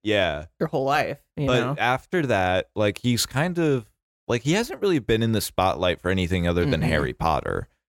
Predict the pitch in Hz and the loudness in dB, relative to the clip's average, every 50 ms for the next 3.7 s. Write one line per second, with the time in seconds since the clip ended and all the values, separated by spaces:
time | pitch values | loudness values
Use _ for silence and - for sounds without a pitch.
0 | _ _ - - 92 92 90 87 80 - 92 92 90 90 87 80 87 85 82 92 | _ _ -6 -2 0 0 0 -2 -2 -2 0 0 2 0 0 -2 -4 -4 -2 0
1 | 110 113 110 - - - 185 180 135 92 82 87 98 110 110 - - 65 62 - | 0 0 0 -2 -4 -4 -2 0 0 0 0 0 -2 -2 -2 -4 -4 -4 -2 -2
2 | 254 - - 330 - - 175 151 143 - - - - _ _ _ - 117 117 117 | -2 0 -2 -4 -2 -4 -4 -4 -4 -6 -8 -14 -20 _ _ _ -4 -2 0 0
3 | - - 113 120 - _ - - 254 - 247 131 - | 2 2 0 0 -2 _ -6 -6 -4 -4 -6 -8 -8